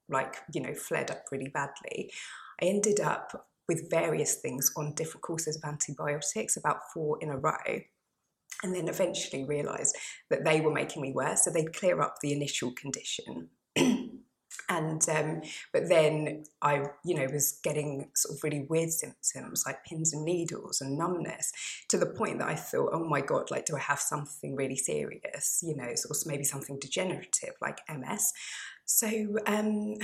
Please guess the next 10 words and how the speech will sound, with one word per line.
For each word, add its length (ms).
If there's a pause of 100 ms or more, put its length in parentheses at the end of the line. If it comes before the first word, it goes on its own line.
<sighs> 140
so 260
I'd 240
just 200
be 80
going 240
back 220
to 100
the 100
doctors, 640